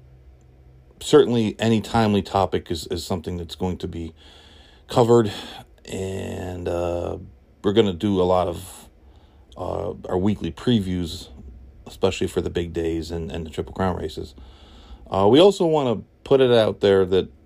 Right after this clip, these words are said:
anyone that has something to say,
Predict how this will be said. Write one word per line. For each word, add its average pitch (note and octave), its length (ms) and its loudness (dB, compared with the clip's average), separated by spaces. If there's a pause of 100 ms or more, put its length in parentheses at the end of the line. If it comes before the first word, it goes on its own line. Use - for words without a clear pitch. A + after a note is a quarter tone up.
(1400)
anyone G3+ 340 4
that G#2+ 160 2
has G#2+ 560 2 (300)
something A2+ 380 0
to F2 60 0
say, G2 420 4